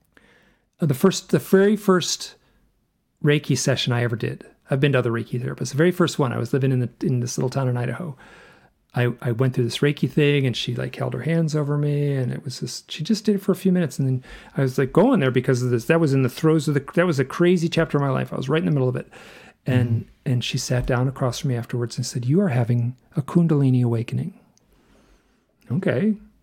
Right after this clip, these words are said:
Speaker 1: And we talked for a while, and, and I said, "Hey, I gotta ask a question. Have you ever had any odd experiences with owls?" I'm asking the Reiki therapist.
Speaker 2: Uh-huh.
Speaker 1: And she says,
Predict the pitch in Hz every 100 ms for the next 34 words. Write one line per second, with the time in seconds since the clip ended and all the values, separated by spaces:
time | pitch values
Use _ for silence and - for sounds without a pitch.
0 | _ _ _ - - - 151 135 123 -
1 | 127 120 131 165 139 131 - - - _
2 | 143 131 - 127 143 135 123 - - 113
3 | - 156 - _ _ _ _ _ _ _
4 | - 156 214 208 196 156 131 135 127 -
5 | 135 127 135 - 127 180 123 117 123 -
6 | 156 160 156 - 131 135 135 123 - 131
7 | 160 156 - - _ _ - 123 120 120
8 | 107 _ _ 147 127 147 - 123 120 113
9 | - -